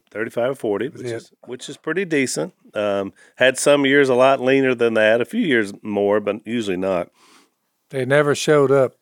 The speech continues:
Speaker 2: with, with any kind of
Speaker 1: <laughs>
Speaker 2: volume, but it's understandable.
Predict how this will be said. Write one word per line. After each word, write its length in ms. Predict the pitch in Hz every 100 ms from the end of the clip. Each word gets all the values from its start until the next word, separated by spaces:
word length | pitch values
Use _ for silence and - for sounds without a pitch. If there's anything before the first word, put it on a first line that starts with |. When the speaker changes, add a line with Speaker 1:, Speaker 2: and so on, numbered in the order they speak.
| _ -
Speaker 2:
with, 180 | 104 247
with 200 | 156 113
any 220 | 127 120
kind 220 | 170 120
of 140 | 95
Speaker 1:
<laughs> 20 | 110
Speaker 2:
volume, 460 | 120 127 107 98 - - _ - - - 254 240
but 340 | 120 151 123 _ _ - _ _
it's 280 | _ 123 -
understandable. 840 | 147 139 110 - 143 135 113 110